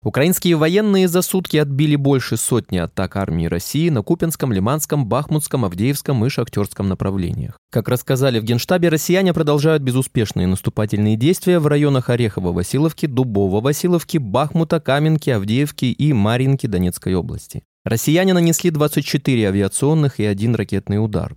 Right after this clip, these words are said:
применили один беспилотник "Шахед сто тридцать шесть", совершили более шестидесяти обстрелов из реактивных систем залпового огня.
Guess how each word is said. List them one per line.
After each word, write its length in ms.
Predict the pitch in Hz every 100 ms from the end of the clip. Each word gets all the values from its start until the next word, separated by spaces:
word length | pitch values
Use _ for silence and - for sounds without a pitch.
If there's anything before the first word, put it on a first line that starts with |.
| _
применили 520 | - 87 90 104 101
один 380 | 85 101 92 101
беспилотник 560 | 92 - 104 139 180 -
"Шахед 360 | 117 - 117
сто 220 | - -
тридцать 320 | 98 95 - 101
шесть", 300 | - 117 - _ -
совершили 500 | - 123 123 143 127
более 260 | 127 131
шестидесяти 680 | 120 - - 123 104 - -
обстрелов 520 | 92 - 123 143 165
из 140 | 151 143
реактивных 520 | 110 90 - 127 135
систем 420 | - 92 - 98
залпового 600 | 98 87 82 90 85 85 90
огня. 340 | 87 - -